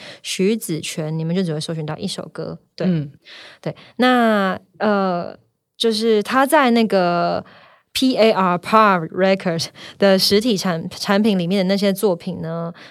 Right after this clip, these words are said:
Speaker 1: 就是大家有缘就能听到啦。对，但是接下来
Speaker 2: 真的是结缘品。
Speaker 1: 对，对，对，是结缘品。对。
Speaker 2: 是。
Speaker 1: 那如果你刚好手上有的话，你就可以拿出来跟大家炫耀这样。
Speaker 2: 是的。
Speaker 1: 嗯。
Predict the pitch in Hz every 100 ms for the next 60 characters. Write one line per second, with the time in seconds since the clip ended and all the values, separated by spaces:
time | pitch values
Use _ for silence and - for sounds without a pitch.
0 | - - 202 214 214 214 202 165 160 170
1 | 190 165 170 165 170 - - 202 _ -
2 | - - - 254 240 269 247 214 - -
3 | 214 320 247 220 180 202 190 233 220 196
4 | 220 240 - 208 175 - 170 190 277 262
5 | 254 302 233 247 269 - 202 208 202 202
6 | 202 185 180 175 170 - 147 - - 269
7 | 277 277 277 196 - 247 247 180 170 165
8 | 208 175 - 180 185 160 190 190 165 165
9 | 180 170 160 160 - - - - - -
10 | - 123 - -